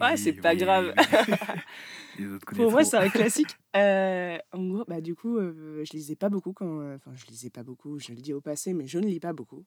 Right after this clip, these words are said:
Speaker 1: voilà. J'aime lire maintenant, ce qui n'était pas le cas avant. Et, euh, donc, je me retrouve un été,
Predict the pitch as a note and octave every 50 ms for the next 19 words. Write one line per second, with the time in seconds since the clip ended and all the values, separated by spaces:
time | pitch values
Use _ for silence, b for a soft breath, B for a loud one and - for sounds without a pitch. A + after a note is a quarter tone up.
0 | _ _ _ - C3 B2+ D#3 G3 B B B B B B - C#3 D#3 F3 F3 D#3+
1 | D3+ D#3+ D#3+ C#3+ C#3+ C#3 C#3+ _ - - G#3+ - - - C#3+ C3 - - C3+ -
2 | C#3+ E3+ - E3+ C3 A2 A#2 - G3 _ b b b b b b b b b b
3 | b b _ - F#3 G3+ A3 A3 F3+ E3 D3+ D3+ E3+ F3 E3+ D#3 D#3+ D3+ D3 -
4 | - - A#3 A#3+ G3 F3+ E3 C#3+ A2+ D3 E3+ D4+